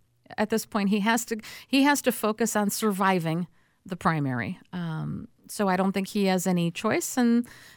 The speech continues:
even if he does, it's, it, this is the path he's chosen to go down. Um, you know, he's declared an end to the refugee program if he becomes governor. He has openly, you know, supported Trump, uh, courted his support.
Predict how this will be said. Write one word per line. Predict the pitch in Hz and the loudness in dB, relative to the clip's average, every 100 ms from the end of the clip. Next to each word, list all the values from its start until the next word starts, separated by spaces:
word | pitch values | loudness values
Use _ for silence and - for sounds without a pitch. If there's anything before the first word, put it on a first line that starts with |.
| _ | _
even | 247 247 | 0 4
if | 247 | 4
he | 247 | 4
does, | 226 247 302 | 4 4 4
it's, | 240 - - | 0 -4 0
it, | 233 233 | 0 2
this | 226 233 | 0 2
is | 247 | -2
the | 220 208 | -2 -6
path | - 240 220 | -4 0 0
he's | 233 220 | 2 -2
chosen | - 214 220 | 0 0 2
to | 214 | 0
go | 208 185 | 2 2
down. | 180 160 180 - | 2 -2 -4 -4
Um, | 190 185 175 170 | -4 -2 -2 -4
you | 190 | -2
know, | 190 | 0
he's | 185 196 | 2 0
declared | - 185 208 202 196 | -2 -4 2 4 4
an | 185 | 2
end | - 214 214 | 4 4 4
to | 196 | 2
the | |
refugee | 196 190 208 190 226 | 2 2 0 -4 -2
program | - 208 208 208 | 0 2 2 0
if | 202 | 0
he | 202 | -4
becomes | 190 - 196 | -4 -4 -2
governor. | - 285 240 226 220 - - - | 2 2 4 2 0 -6 -20 -12
He | - 196 | -2 2
has | 190 185 - - | 4 2 0 2
openly, | 226 226 233 220 220 - | 4 4 4 4 4 2
you | |
know, | 214 196 | 2 2
supported | 196 220 - 208 208 202 | 0 -4 -4 -2 0 -2
Trump, | - - 202 202 - - - | -2 2 2 2 -4 -10 -6
uh, | 180 175 | -4 -4
courted | - - 226 233 220 | -4 2 4 6 4
his | 214 220 | 2 0
support. | - 226 - 214 214 - | -4 -6 -4 -4 -4 -8